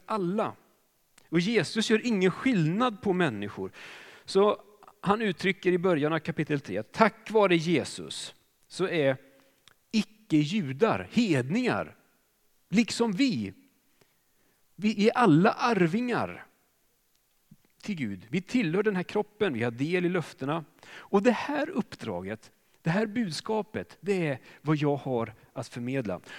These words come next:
Och nu tänkte jag att vi ska läsa det som är dagens text. Det här var inflygningen.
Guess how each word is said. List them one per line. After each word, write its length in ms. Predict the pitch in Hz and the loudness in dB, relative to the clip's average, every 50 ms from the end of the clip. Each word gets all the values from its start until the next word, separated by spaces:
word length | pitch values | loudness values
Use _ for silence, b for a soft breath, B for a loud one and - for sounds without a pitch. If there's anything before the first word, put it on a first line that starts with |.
| B B B B _ | B B B B _
Och 120 | - 208 226 | 0 0 2
nu 240 | 226 247 254 247 233 | 2 2 2 0 0
tänkte 360 | - 220 175 147 - - 147 | 0 0 0 0 -2 -2 -2
jag 40 | 131 | -2
att 120 | 123 - | -2 -2
vi 40 | 139 | -6
ska 180 | - - 151 | -4 0 2
läsa 300 | 143 156 131 107 - - | 2 2 2 2 0 -2
det 80 | 139 123 | -4 -4
som 140 | 113 - 127 | -4 -4 -6
är 60 | 120 | -4
dagens 440 | 120 127 117 107 107 107 113 117 - | -2 -2 -2 -2 -2 -4 -4 -6 -6
text. 440 | - - 87 - - - - - - | -8 -8 -8 -8 -12 -16 -16 -16 -8
Det 80 | - 139 | -4 0
här 120 | 160 175 | 0 0
var 100 | 151 147 | 0 0
inflygningen. 760 | 147 170 147 131 - - 135 131 127 127 123 104 95 90 - | 0 0 0 0 -2 -2 -2 -2 -2 -2 -4 -4 -4 -8 -12